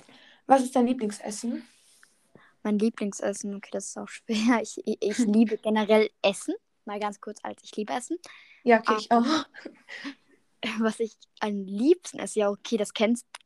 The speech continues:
Speaker 2: kennen wahrscheinlich viele nicht. Risotto.
Speaker 1: Ja, das esse ich auch gern.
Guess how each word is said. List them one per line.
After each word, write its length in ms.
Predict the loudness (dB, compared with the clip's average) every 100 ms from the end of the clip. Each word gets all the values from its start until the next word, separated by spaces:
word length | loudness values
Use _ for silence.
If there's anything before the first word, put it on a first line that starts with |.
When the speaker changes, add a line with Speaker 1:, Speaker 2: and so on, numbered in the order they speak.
| -2
Speaker 2:
kennen 200 | 0 2
wahrscheinlich 440 | 2 0 -2 -4
viele 220 | -4 -2
nicht. 300 | 0 -2 -4 _ _ _ -8
Risotto. 580 | -4 4 4 6 0 0 -6 -18 -20 -20 -20 _ _ _ _ _ _ -20 -20 _ _ 4
Speaker 1:
Ja, 140 | 4
das 160 | 4 -6
esse 180 | -8
ich 100 | -8
auch 180 | -8 -8
gern. 340 | -8 -6 -8